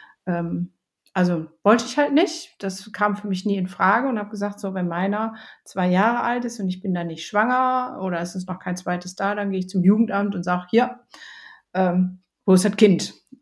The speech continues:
Und der wurde zwei und es war nichts da. Und da habe ich gesagt,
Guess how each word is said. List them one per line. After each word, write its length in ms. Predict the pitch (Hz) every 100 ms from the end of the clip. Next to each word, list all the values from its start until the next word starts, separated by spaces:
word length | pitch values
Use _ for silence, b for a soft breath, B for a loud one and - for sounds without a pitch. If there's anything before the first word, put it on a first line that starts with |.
| _
Und 180 | 190 185
der 120 | 180
wurde 220 | 208 202
zwei 340 | 185 202 220 247
und 80 | 214
es 140 | -
war 140 | 190
nichts 220 | 202 196 -
da. 320 | 202 240 240
Und 80 | 214
da 80 |
habe 120 | 196 208
ich 80 |
gesagt, 340 | 208 208 233